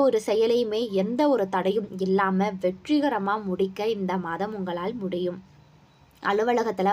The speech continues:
பணி சுமையானது அதிகரிக்கும். எந்த ஒரு வேலையையும் சற்று கஷ்டப்பட்டு தான் முடிக்க வேண்டிய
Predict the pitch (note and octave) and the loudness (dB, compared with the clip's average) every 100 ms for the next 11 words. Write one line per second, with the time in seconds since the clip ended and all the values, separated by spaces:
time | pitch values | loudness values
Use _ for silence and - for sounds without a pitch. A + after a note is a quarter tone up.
0 | G3 G3+ F#3 A3+ A#3+ A3 A3 G3 F3 A3 | 0 -2 -2 -4 -4 -4 -2 -2 -2 -2
1 | C4 - F#3+ F3+ F3+ - F#3+ F#3+ - - | -4 -6 -6 -6 -6 -4 -4 -4 -14 -20
2 | - - - A#3+ C4 F4 G4+ D4+ A3 A#3 | -20 -20 -2 2 4 4 4 6 4 2
3 | F#3+ F#3 A3 A3+ G3+ F#3+ G#3+ - F#3+ - | 4 2 4 4 4 4 0 -6 -6 -6
4 | G3 F#3 F#3+ - D4 C#4+ - F#3+ F#3+ G3 | -4 -4 -6 -2 0 0 -4 -2 -2 -2
5 | F#3 - B3+ A3+ G3+ F#3 | -2 -2 -2 -2 -2 -2